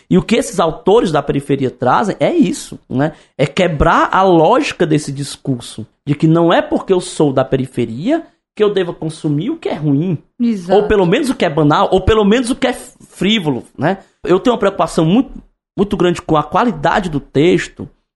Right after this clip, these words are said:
Speaker 1: porque a, toda arte, ela precisa ser lapidal. É evidente que um grande pintor n-, não vai pintar um quadro apenas de primeira mão, ou jogar, não. A arte, ela é lapidal. A literatura, por ser uma arte da palavra, ela exige, sim, um contexto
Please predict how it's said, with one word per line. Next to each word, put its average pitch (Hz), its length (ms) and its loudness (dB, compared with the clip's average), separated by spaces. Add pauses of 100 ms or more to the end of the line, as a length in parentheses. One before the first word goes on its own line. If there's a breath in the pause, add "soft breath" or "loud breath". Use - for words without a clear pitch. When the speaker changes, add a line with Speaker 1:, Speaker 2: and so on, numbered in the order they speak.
(140)
Speaker 1:
porque 202 240 0
a, 175 300 2
toda 254 420 -2
arte, 196 400 0
ela 202 120 0
precisa 214 540 -2
ser 196 180 -2
lapidal. 147 640 -4 (220)
É 135 280 -2
evidente 139 400 -2
que 175 100 -2
um 160 80 4
grande 151 300 0
pintor 147 600 2
n-, 143 280 0
não 160 100 2
vai 170 180 0
pintar 151 380 -2
um 151 60 0
quadro 175 360 -2
apenas 170 360 0
de 147 100 -8
primeira 156 460 2
mão, 170 420 2
ou 147 140 4
jogar, 156 360 0
não. 120 120 -8 (280 soft breath)
A 131 120 0
arte, 135 680 0
ela 143 140 2
é 135 40 2
lapidal. - 340 0
A 151 100 2
literatura, 175 960 0 (180)
por 143 60 -4
ser 175 180 0
uma 190 160 0
arte 160 200 -2
da 143 100 0
palavra, 180 600 0 (220 loud breath)
ela 147 200 2
exige, 185 520 -2
sim, 160 300 -2
um 240 80 2
contexto 175 960 0